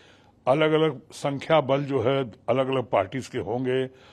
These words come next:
वो लोग मिलेंगे, एकजुट होंगे, एकजुट होंगे। उसमें बहुत बड़ा हाथ हमारी ममता बनर्जी जी का भी होगा। ममता बनर्जी जी के तो लोग, लोग देख रहे हैं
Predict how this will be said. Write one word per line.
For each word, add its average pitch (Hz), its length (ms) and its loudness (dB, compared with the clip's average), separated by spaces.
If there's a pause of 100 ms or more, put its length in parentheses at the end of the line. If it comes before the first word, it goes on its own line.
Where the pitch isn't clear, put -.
(140)
वो 123 100 2
लोग 127 180 2
मिलेंगे, 127 840 0
एकजुट 110 360 -6
होंगे, 127 360 -4
एकजुट 117 340 -8
होंगे। 131 380 -2 (340)
उसमें 147 320 -2
बहुत 110 240 2
बड़ा 127 260 4
हाथ 117 320 4
हमारी 110 260 -6
ममता 95 360 -4
बनर्जी 85 480 -8
जी 87 160 -10
का 87 140 -4
भी 87 140 -8
होगा। 64 280 -10 (540)
ममता 120 360 2
बनर्जी 127 480 -2
जी 127 160 -8
के 123 140 -8
तो 117 200 -8
लोग, 110 240 -8 (120)
लोग 113 240 -2
देख 131 320 -2
रहे 131 280 2
हैं 131 320 -6